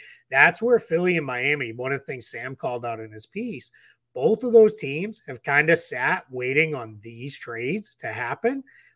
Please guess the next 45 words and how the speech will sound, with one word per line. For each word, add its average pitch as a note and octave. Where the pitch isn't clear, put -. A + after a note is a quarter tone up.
while C#3+
free C3+
agents D3+
have A#2
flown C3
off A#2+
the A#2
board, C3+
and C3+
now C#3
we're C#3+
down C3
to F3
it. A#2
And C#3
that's E3
where A3
I D#3+
think C3+
a A#2+
handful C#3
of B2
those A2+
free A#2+
agents D3
that A2
are A2
left, C#3
they D#3
might G3+
be C#3
looking D#3+
at C3+
it C3
and A#2+
saying, A2+
"All C#3
right, A#2+
hey, C#3
if -
the A#2
money's D#3+
gonna D3
be B2+
the, A2+